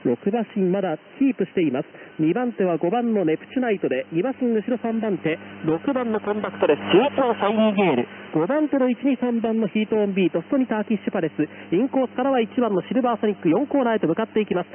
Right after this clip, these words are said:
その直後から十二番のアドマイゼラス接近、先頭今度は入れ替わりました。二番手から先頭に変わったのはネプチュナイト、四コーナーカーブ直線コースに向かいます。やや外に持ち出して先頭、リードは三馬身、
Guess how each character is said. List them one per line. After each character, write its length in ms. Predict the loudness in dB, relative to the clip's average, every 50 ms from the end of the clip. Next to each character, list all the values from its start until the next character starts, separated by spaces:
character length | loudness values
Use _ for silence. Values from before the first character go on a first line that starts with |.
| -20 -20 -12 -6 -4
そ 60 | -2
の 100 | -2 -2
直 80 | -4 -4 -2
後 100 | -4 -2
か 100 | 0 0
ら 60 | 0
十 120 | 2 2 2
二 100 | 2 0
番 140 | 0 0
の 80 | 0 0
ア 40 | 0
ド 60 | 0
マ 120 | 0 0
イ 80 | 0 0
ゼ 80 | 0 -2
ラ 80 | -2
ス 40 | -2 -4
接 80 | -4 -4 -2 0
近、 200 | 0 0 0 0 -4 -10 -20 -12 -4
先 160 | -2 -2 -2 0
頭 140 | 0 -2 -2
今 180 | 0 0 0
度 60 | 2 2
は 80 | 2
入 100 | 2 2
れ 60 | 2
替 140 | 0 0 0
わ 80 | 2 2
り 60 | 2
ま 80 | 2 0
し 60 | -2
た。 140 | -4 -4 0
二 120 | 0 0
番 160 | 0 0 0 -2
手 60 | -2
か 100 | -2 -2
ら 60 | -2
先 180 | -2 -2 -2 0
頭 100 | 0 -2
に 60 | 0
変 100 | -2 -4
わ 60 | -2
っ 20 |
た 80 | -2 -2
の 80 | 0 0
は 60 | 0
ネ 100 | 0 -2
プ 80 | -2
チ 80 | -2 -2
ュ 40 | 0
ナ 80 | 2
イ 60 | 2 2
ト、 140 | 0 -2 -2 -4 -4 -2
四 160 | 0 0 0
コ 140 | 0 -2 -2
ー 40 | -2
ナ 100 | -2 -4
ー 40 | -4
カ 120 | -4 -4
ー 100 | -4 -4
ブ 0 |
直 160 | -4 -4 -2
線 140 | -2 -2 0
コ 100 | 0 -2
ー 80 | -2 0
ス 60 | 0
に 60 | 0
向 40 | 2
か 100 | 2 2
い 80 | 2
ま 80 | 0 0
す。 40 | -2 -6 -12 -4 0 2
や 80 | 2 2
や 60 | 2
外 140 | 2 2 2
に 40 |
持 80 | 2 2
ち 60 | 2 0
出 80 | -2
し 60 | 0 -2
て 60 | -2
先 160 | -2 0 0
頭、 160 | 0 0 2
リ 100 | 2 2
ー 20 | 2
ド 60 | 2
は 60 | 0 -2
三 140 | -2 -2
馬 100 | -2 -2
身、 200 | -2 -2 -2 -2